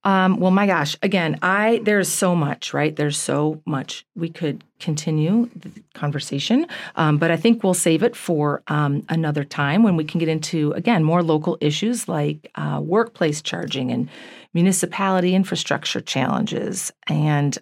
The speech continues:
um, a topic that you mentioned earlier, and I just find quite fascinating, and that's multifamily structures. Um, you know, and when we were just talking about charging at home, but what do you do <laughs> if your home is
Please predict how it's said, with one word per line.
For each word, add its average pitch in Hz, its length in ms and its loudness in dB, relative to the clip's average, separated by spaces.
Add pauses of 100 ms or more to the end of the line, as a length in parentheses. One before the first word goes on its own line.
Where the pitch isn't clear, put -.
um, 139 440 0
a 170 60 -2
topic 180 400 -2
that - 140 -2
you 160 100 2
mentioned 165 340 0
earlier, 165 320 0
and 147 240 -2
I 160 140 -6
just 151 300 -8
find 117 360 -2 (400)
quite - 200 -2
fascinating, 151 600 0
and 151 100 2
that's 143 300 0 (420)
multifamily 160 720 -2
structures. - 680 -4 (340)
Um, 135 480 0 (100)
you 156 120 0
know, 135 280 -2 (140)
and 156 320 -2
when 151 220 0 (100)
we - 280 -8
were 139 100 -4
just 202 180 -2
talking 196 320 0
about 147 220 2
charging 151 360 0
at 135 80 0
home, 139 200 0
but - 160 -2
what 135 280 -2
do 165 80 -4
you 214 160 2
do 170 440 0 (300)
<laughs> - 300 -14
if 190 240 0
your 208 200 4
home 196 360 4
is 151 240 0